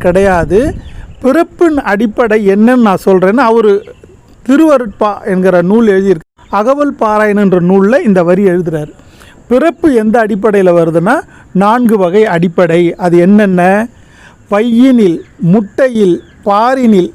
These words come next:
வேர்வையில், இந்த நான்கு வகை பிறப்பு தான் இந்த பூமிங்கிற கிரகத்துல உருவாகுது. இதை தவிர்த்து வேற எந்த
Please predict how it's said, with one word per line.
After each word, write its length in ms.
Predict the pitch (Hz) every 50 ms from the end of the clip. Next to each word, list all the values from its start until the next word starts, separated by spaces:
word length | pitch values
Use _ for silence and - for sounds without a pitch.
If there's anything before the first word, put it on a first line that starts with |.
| - 269 185 160
வேர்வையில், 580 | 208 220 226 226 214 190 202 180 170 170 214 - _
இந்த 220 | - 233 214 214 220 196 180 170 175
நான்கு 440 | 185 202 240 277 302 302 233 294 294
வகை 260 | 254 233 208 190 190 165 - -
பிறப்பு 340 | 196 196 208 202 208 - 190
தான் 180 | 180 226 240 247
இந்த 120 | 220 214 190 165 151
பூமிங்கிற 560 | 170 226 262 285 285 277 247 226 196 190 190 170 156
கிரகத்துல 520 | 180 196 180 220 220 214 - 196 196 247 349 - - - - - - _ -
உருவாகுது. 640 | 196 208 214 247 247 233 214 190 170 170 170 185 247 240 208 190
இதை 140 | 175 180 165 165
தவிர்த்து 520 | - 220 226 233 254 302 339 - - - 339 302
வேற 260 | 240 208 202 208 214 202 190 180 180 190
எந்த 220 | 202 226 247 262